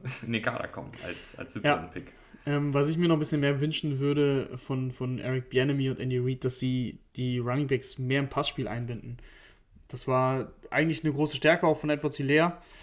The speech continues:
Speaker 2: bei L S U. Äh, das, das, insgesamt fand ich einfach, dass es zu wenig war in den letzten ein, zwei Jahren. Äh, Andy Reid war eigentlich immer dafür bekannt, dass er viel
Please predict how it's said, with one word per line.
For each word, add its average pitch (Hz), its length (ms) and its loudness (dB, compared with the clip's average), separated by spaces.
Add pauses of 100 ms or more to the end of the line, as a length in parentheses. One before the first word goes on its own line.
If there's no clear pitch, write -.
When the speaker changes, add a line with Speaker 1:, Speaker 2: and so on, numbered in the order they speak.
(340)
Speaker 2:
bei 135 140 0
L 135 100 2
S - 160 -6
U. 160 400 0
Äh, 135 260 -2
das, - 320 -8
das, 127 160 -10 (400)
insgesamt 151 640 2
fand 127 320 -2
ich 127 100 -6
einfach, 127 360 -2
dass 120 200 -8
es - 380 -8 (560)
zu 143 220 -2
wenig 165 400 4
war 151 340 4
in 135 80 -2
den 131 80 2
letzten 135 460 -2
ein, 135 180 -4
zwei 123 200 -2
Jahren. 131 380 2 (480)
Äh, 120 240 -4
Andy 131 200 2
Reid 160 260 0
war 131 160 -6
eigentlich 147 220 0
immer 160 140 2
dafür 139 180 0
bekannt, 139 320 0
dass 127 100 -2
er 123 80 0
viel 190 800 6